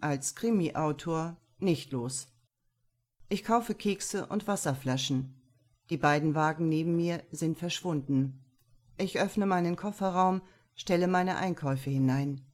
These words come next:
Neben meinem Koffer wäre genug Platz für eine Leiche gewesen. Ein dunkler Fleck auf dem Boden. Ich tippe ihn an. Noch feucht. Woher kommt das?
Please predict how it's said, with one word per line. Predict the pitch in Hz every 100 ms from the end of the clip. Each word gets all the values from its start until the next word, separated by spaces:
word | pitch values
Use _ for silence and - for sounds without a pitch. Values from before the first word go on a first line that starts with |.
| _ _ _ _ _ _ _
Neben | 185 185 180 185
meinem | 175 170
Koffer | 165 185 - 196
wäre | 185 185 180
genug | 175 175 202 -
Platz | 180 175 -
für | - 196
eine | 185 190
Leiche | 196 208 214 165
gewesen. | 139 131 143 139 139 135 - _ _ _ _ _ _
Ein | 165 160
dunkler | 175 190 180 160
Fleck | - 190 - -
auf | 175 -
dem | 196 185
Boden. | 196 170 139 139 135 - _ _ -
Ich | 151
tippe | - 170 175
ihn | 156 185
an. | 180 156 131 127 - _ _ _
Noch | 156 147
feucht. | - 214 156 131 - - _ _ _ _ _
Woher | - 170 156 147 135
kommt | - 220 214
das? | 127 135 -